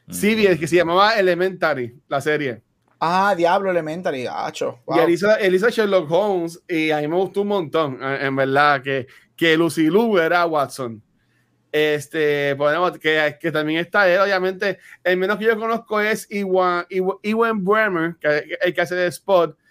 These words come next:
Speaker 2: que a él que él deja a los chavos, porque en verdad era como que el, el, el, el más real de, lo, de los amigos. Pero obviamente a, a mí me encantó la película. O sea, la película, esta no es una película que tú la quieres ver como que pa-, para como que un first day ni nada. Esto es una película
Speaker 3: Ajá.
Speaker 2: donde ya te conocen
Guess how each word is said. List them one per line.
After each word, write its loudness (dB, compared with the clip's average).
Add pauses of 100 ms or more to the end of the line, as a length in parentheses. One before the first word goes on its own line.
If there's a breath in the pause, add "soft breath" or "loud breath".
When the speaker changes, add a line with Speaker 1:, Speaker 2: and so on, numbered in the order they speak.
(180)
Speaker 2:
que -2
a 4
él -4
que -2
él 2
deja 4
a 4
los 0
chavos, 2
porque -4
en -2
verdad 2
era 2
como -4
que 0
el, 0 (200)
el, 0
el, 0
el -2
más 0
real -2 (320)
de, 0
lo, 2
de 0
los 2
amigos. -2 (500)
Pero 2
obviamente 0
a, 0
a -4
mí -2
me -6
encantó -4
la 0
película. -4
O -14
sea, -2
la 2
película, 0 (300 soft breath)
esta 2
no 4
es 0
una 0
película 0
que -4
tú -4
la -2
quieres -2
ver 0
como -2
que -2
pa-, -2
para 0
como -8
que -6
un 0
first 0
day 4
ni 0
nada. 0
Esto -6
es 0
una 2
película 0
Speaker 3:
Ajá. 4
Speaker 2:
donde 4
ya -2
te -4
conocen 2